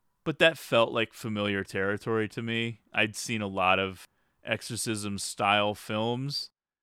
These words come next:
There's The Exorcist, there's The Exorcism of Emily Rose, there's The Last Exorcism.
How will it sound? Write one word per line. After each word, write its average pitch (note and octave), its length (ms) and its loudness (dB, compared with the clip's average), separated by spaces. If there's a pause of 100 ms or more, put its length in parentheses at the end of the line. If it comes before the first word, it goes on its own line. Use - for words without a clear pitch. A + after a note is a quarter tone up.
(160)
There's G2+ 220 2
The G2 140 2
Exorcist, G2 680 0
there's F2+ 200 -6
The G2+ 140 -6
Exorcism F#2 540 -6
of F2 140 -10
Emily F2+ 300 -8
Rose, G#2+ 520 0
there's F#2 160 -8
The E2+ 100 -12
Last F2+ 380 2
Exorcism. F2+ 800 -6